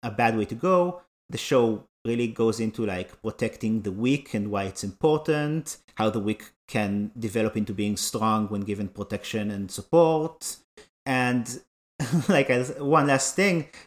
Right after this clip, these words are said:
I think that if I was trying to, like, teach or learn about how to create a non-hierarchical, non-capitalist society, I would use some episodes of this show as kind of like a thinking piece to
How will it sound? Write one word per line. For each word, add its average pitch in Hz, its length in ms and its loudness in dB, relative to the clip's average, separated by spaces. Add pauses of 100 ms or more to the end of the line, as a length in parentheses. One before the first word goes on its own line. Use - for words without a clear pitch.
I 127 60 -4
think 170 200 4
that 180 140 6
if - 220 -4
I 135 560 4 (540)
was 123 260 0
trying 120 380 2
to, 120 140 -2
like, 95 420 -4 (320)
teach 123 340 0
or 104 140 2
learn 110 720 0 (360)
about 104 600 -2 (160)
how 120 440 2
to 113 520 0 (160)
create 113 460 0
a 101 60 -2
non-hierarchical, 110 1000 0
non-capitalist 107 840 -2
society, 160 720 0 (320)
I 131 140 4
would 127 100 2
use 131 200 2
some 120 600 2
episodes 113 480 -2
of 98 80 -6
this 110 200 -2
show 107 440 0 (360)
as 117 140 -2
kind 117 200 2
of 110 80 -2
like 107 200 0
a 101 60 -4
thinking 135 540 -2
piece 180 440 -2
to 101 300 -4